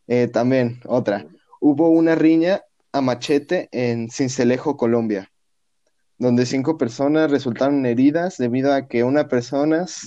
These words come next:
otras, trataron de robar una gallina. <laughs> Una anciana de noven-,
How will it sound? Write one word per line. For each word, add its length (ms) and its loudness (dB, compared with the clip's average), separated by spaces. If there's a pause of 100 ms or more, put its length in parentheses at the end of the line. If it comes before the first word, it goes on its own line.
(120)
otras, 560 -2 (680)
trataron 460 2
de 100 2
robar 400 2
una 220 -2
gallina. 500 -4 (3000)
<laughs> 880 -8
Una 220 2
anciana 300 2
de 60 2
noven-, 300 2